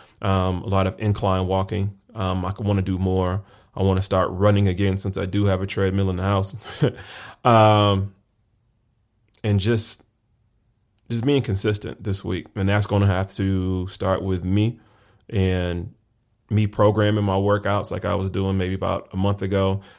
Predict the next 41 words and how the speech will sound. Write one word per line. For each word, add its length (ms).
I, 180
uh, 1120
<laughs> 20
I 180
expired, 840
uh, 260
well, 120
my, 480
my, 380
my 180
workout 480
plan 200
that 100
I 60
had 100
worked 320
out, 320
uh, 340
expired 560
for 140
me 160
a 40
few 220
weeks 220
ago. 400
Um, 360
and 140
I 60
just 280
hadn't 320
came 300
up 220
with 200
any 280
new 240
routines. 640
True 180
enough, 200
I 120
could 220
go, 340